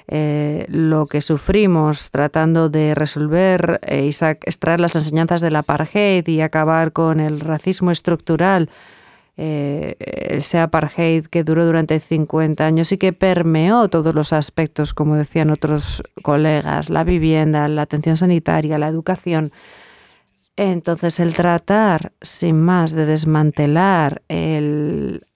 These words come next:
entramado, mm, jurídico, las leyes que afecten a todos los sectores de la sociedad, eh, pues es difícil. A veces ante los tribunales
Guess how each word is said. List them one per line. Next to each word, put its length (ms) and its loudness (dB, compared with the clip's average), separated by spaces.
entramado, 1300 2
mm, 280 -6
jurídico, 840 0
las 300 -4
leyes 960 2
que 100 -4
afecten 800 -2
a 180 0
todos 220 2
los 120 0
sectores 340 -2
de 60 -4
la 100 0
sociedad, 460 0
eh, 300 -2
pues 180 0
es 140 0
difícil. 460 2
A 80 2
veces 320 -2
ante 280 0
los 220 2
tribunales 920 2